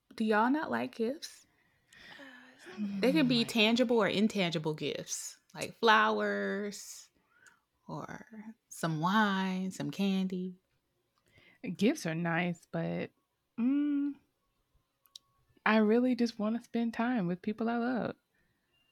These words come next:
Speaker 3: 'Cause,
Speaker 2: Right.
Speaker 3: you know, I
Speaker 2: Yeah.
Speaker 3: hate, recently I came to the conclusion that I dislike cards. So don't spend, like, five dollars on a card, 'cause I'm only gonna look at that for, like, fifteen seconds, and then I can't guarantee where it's gonna end up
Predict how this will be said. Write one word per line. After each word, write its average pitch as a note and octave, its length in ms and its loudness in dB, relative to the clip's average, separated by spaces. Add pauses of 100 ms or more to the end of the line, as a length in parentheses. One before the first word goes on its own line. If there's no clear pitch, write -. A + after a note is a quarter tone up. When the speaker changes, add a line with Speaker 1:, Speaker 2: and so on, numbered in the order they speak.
(600)
Speaker 3:
'Cause, A#3+ 220 6
Speaker 2:
Right. - 380 -16
Speaker 3:
you C#4+ 220 4
know, C#4 100 8
I - 60 8
Speaker 2:
Yeah. B3 60 8
Speaker 3:
hate, C#4 400 4 (1500)
recently G3 520 6
I D#3+ 60 4
came E3+ 200 4
to E3+ 100 2
the D#3 100 2
conclusion D#3+ 480 0
that D3 140 2
I D3+ 80 2 (100)
dislike D3+ 420 -2
cards. D3 640 -2 (1120)
So D3+ 540 2
don't F#3 240 4
spend, A3 340 4
like, F3 160 2
five E3+ 260 4
dollars D#3 280 4
on D3 80 2
a D3+ 60 0
card, C4 380 -2
'cause A3+ 220 2
I'm A3+ 160 8
only C4+ 160 8
gonna A#3 220 4
look C4+ 120 -2
at A3+ 120 0
that E3 200 2
for, E3+ 100 0
like, D#3+ 280 -2
fifteen A3 300 2
seconds, - 520 -2
and E3+ 140 0
then E3+ 440 2
I E3+ 80 4
can't G#3 220 4
guarantee F#3+ 680 2
where E3+ 200 4
it's E3 100 0
gonna - 180 2
end E3 160 4
up C#3+ 220 0